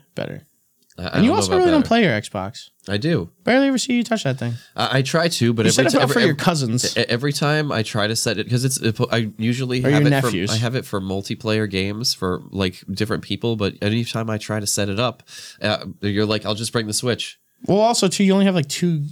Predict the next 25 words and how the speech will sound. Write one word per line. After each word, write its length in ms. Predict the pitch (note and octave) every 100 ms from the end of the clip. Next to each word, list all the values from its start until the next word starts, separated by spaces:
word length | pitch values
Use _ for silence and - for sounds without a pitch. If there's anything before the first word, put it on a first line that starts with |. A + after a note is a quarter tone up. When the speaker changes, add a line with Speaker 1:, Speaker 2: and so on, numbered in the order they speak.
| -
Speaker 1:
games 580 | D#3 D3 D3 A#2 G#2 -
that 280 | - A#2 A2
are 80 | A#2+
multiplayer 580 | A#2+ A2+ A2+ B2 A2+ G#2
for 240 | A2+ G#2+
Xbox, 500 | - G#2 - G2+ F#2+
which 160 | A#2+ A2
Speaker 2:
I, 60 | G#2+
Speaker 1:
is 80 | G#2+
Speaker 2:
I, 140 | A#2+
I 80 | G#2+
have 180 | A#2 C#3
a, 40 |
Speaker 1:
Dan-, 200 | D3+ D3
Speaker 2:
I 60 | -
have 80 | C#3+
Speaker 1:
Lovers 120 | D#3+
Speaker 2:
a, 80 | C#3+
Speaker 1:
in 60 | C#3+
Speaker 2:
I 40 |
have 120 | C3+
Speaker 1:
Dangerous 160 | C3+ -
Speaker 2:
a, 20 |
Speaker 1:
Space 300 | - D3 D3
Time. 260 | C3+ G2+